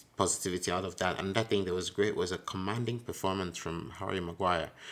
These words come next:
That was a captain's performance, because this is, these are those games that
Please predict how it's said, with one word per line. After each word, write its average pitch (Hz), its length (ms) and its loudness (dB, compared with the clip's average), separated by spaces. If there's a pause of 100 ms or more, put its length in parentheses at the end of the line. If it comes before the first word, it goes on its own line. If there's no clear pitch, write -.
(180)
That - 160 2
was 101 180 0
a 95 60 -8 (160)
captain's 104 640 4
performance, - 600 0
because 90 260 0
this 120 180 8
is, 95 360 6 (720)
these 120 260 6
are 92 160 4
those 98 280 6
games 92 500 2
that 87 320 2